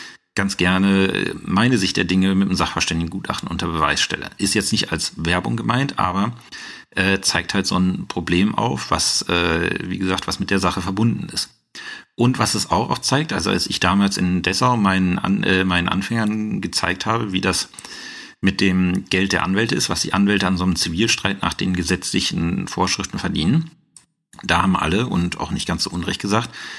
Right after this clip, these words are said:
da hätten sie eigentlich gedacht, dass sie mehr verdienen. Vielleicht denkt das hier der ein oder andere auch, weil wenn man mal schaut,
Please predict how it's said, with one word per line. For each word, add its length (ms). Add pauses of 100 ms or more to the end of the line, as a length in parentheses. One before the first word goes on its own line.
(240)
da 80
hätten 240
sie 120
eigentlich 240
gedacht, 320
dass 120
sie 80
mehr 180
verdienen. 320
Vielleicht 340
denkt 200
das 100
hier 320
der 140
ein 160
oder 200
andere 300
auch, 220
weil 120
wenn 140
man 140
mal 120
schaut, 360